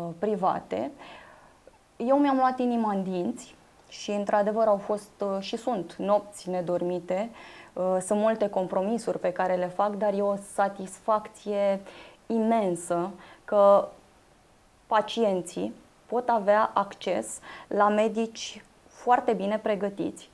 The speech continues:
tineri și ei, însă cu energie, cu ambiție, cu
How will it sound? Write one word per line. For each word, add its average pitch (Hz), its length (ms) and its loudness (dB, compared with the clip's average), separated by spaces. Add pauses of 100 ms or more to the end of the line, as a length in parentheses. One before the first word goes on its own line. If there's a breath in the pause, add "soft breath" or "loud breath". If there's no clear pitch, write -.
tineri 254 420 2
și - 220 -10
ei, 185 320 -2 (240 loud breath)
însă 196 720 0 (540 loud breath)
cu - 120 -2
energie, 190 760 0 (460 soft breath)
cu 233 100 4
ambiție, 214 760 2 (300 loud breath)
cu 196 340 0